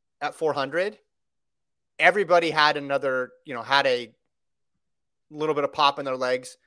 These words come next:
over the final two hundred, but Brazier just was a non-factor.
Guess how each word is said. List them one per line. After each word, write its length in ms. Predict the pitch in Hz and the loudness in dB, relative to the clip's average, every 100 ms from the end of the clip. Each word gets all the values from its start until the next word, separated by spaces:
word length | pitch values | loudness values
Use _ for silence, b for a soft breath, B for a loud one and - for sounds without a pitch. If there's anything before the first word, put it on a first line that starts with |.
| _ _ _ _ _ _ _ _ | _ _ _ _ _ _ _ _
over 160 | 175 151 | -2 0
the 60 | |
final 260 | 143 143 135 | -2 -2 -2
two 180 | 143 135 | -6 -6
hundred, 200 | 131 135 | -6 -6
but 160 | 135 | -6
Brazier 300 | 123 170 160 | -2 -2 -2
just 160 | 160 156 | -10 -8
was 120 | 165 | -6
a 60 | 160 | -4
non-factor. 640 | 143 139 147 139 - - | -4 -8 -6 -8 -8 -16